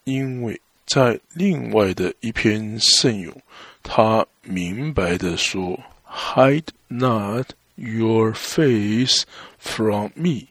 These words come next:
翻译成中文是，“求你不要向我掩住你的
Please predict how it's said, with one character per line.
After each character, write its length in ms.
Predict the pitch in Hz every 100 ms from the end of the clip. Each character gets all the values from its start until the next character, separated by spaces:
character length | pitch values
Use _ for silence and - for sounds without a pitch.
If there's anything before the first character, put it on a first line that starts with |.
| _
翻 400 | - - 139 143
译 40 |
成 380 | 127 101 107 123
中 380 | - 131 135 127
文 260 | 95 90 104
是 320 | - 113 95 - _ _
，“求 480 | - - - 101 143
你 180 | 170 - _ _ -
不 140 | 110
要 280 | 110 104 87 -
向 560 | - - 175 147 120
我 220 | - - - -
掩 420 | 139 143 147 147
住 320 | - - 120 - _ _ _
你 400 | - 82 80 80
的 240 | - 104